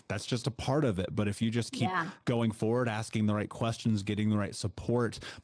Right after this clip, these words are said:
Speaker 1: eventually on a long enough timeline, your life is very different. I mean, you just pointed to it a few moments ago. You said,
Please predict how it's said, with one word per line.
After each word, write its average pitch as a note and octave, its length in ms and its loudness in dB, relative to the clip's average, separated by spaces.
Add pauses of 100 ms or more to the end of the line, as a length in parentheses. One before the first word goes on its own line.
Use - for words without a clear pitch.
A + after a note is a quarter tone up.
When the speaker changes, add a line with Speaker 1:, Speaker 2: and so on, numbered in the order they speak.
Speaker 1:
eventually B2+ 680 0
on A2 200 0
a G2 40 2
long F#2+ 440 2
enough C3 180 0
timeline, C3 500 2
your G#2+ 100 4
life G#2 200 0
is F#2+ 140 -2
very G2 260 0
different. G#2 480 0
I F#2+ 60 2
mean, G2+ 160 4
you G#2+ 80 4
just G#2+ 180 -2
pointed A2+ 320 0
to A2 200 0
it G2+ 40 2
a G2 60 0
few G2+ 160 -2
moments B2+ 340 2
ago. G2+ 140 -2
You F#2+ 80 0
said, G#2 160 -2